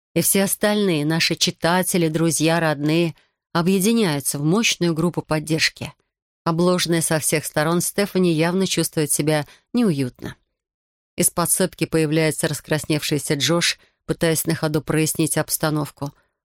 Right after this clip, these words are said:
Узнав детали, он выводит Стефани из магазина через заднюю дверь.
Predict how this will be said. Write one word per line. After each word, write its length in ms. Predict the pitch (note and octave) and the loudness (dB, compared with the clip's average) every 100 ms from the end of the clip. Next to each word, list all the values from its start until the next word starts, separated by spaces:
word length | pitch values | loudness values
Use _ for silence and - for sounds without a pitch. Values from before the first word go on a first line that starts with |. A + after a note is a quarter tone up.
| _ | _
Узнав 340 | D#3+ E3 A#3+ A3+ | -2 0 2 2
детали, 460 | D#3+ D3+ E3+ F3+ | 0 0 2 2
он 120 | E3 D3+ | 2 0
выводит 360 | D3 D#3 C#3+ | 0 0 0
Стефани 440 | - D#3+ D3 D3 C#3+ | 0 0 0 0 0
из 80 | |
магазина 560 | C#3+ C#3+ C#3+ C#3 G3 G3+ | 0 0 0 0 0 0
через 280 | - D3 C3+ | 0 -2 -2
заднюю 360 | D3 C#3+ D3 C3+ | -2 -2 -4 -4
дверь. 320 | - - | -6 -6